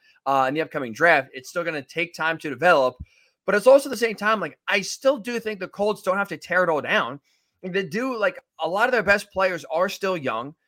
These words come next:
Sure, they have a few veterans that they'll probably have to move off of, whether it's free agency or trading them. But it's like, you look around, like, this is a roster that, again, I don't think they are that far away. Um,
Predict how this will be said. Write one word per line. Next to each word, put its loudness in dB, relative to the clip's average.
Sure, -4
they 6
have 0
a -14
few -10
veterans 2
that -4
they'll -6
probably -2
have -2
to -10
move -4
off 2
of, -4
whether 0
it's -8
free -2
agency -6
or -8
trading -2
them. -4
But -2
it's -10
like, -4
you -6
look 2
around, 0
like, -6
this -4
is -8
a 0
roster 4
that, 6
again, 0
I 0
don't -2
think -10
they -2
are 2
that 0
far 4
away. -2
Um, 0